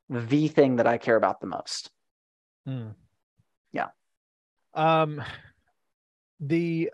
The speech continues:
Speaker 2: uh, we have another gentleman who's posted on here, Justin Melvin has posted a, a, a comment saying that Amendment two is looking to be rejected in Kentucky. Pray
Speaker 1: Correct.
Speaker 2: for us. And that, and that regards the right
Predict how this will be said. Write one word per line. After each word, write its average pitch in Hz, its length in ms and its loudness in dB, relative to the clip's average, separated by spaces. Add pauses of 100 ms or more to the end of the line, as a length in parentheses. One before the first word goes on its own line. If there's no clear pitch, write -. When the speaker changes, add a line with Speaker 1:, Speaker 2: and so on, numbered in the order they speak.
Speaker 2:
uh, 143 320 -2
we 151 140 -4
have 185 160 2
another 156 320 0
gentleman 143 400 -6
who's 131 220 -8
posted 147 360 -4
on 135 140 -6
here, 135 140 -8
Justin 127 520 -10
Melvin 135 460 -4
has 120 220 -10
posted 131 420 -6
a, 117 140 -6
a, 117 380 -10
a 107 40 -12
comment 131 540 -8
saying 127 320 -8
that 117 120 -4
Amendment 143 400 -6
two 156 240 -6
is 123 140 -8
looking 139 240 -6
to 123 60 -8
be 123 60 -8
rejected 120 640 -8
in 120 300 -12
Kentucky. 117 760 -10 (380)
Pray 120 120 2
Speaker 1:
Correct. 120 240 2
Speaker 2:
for 135 60 -4
us. 127 380 -8
And 123 180 -12
that, 131 240 -8
and 127 220 -10
that 135 220 -6
regards 127 580 -6
the 120 120 -4
right 127 400 -8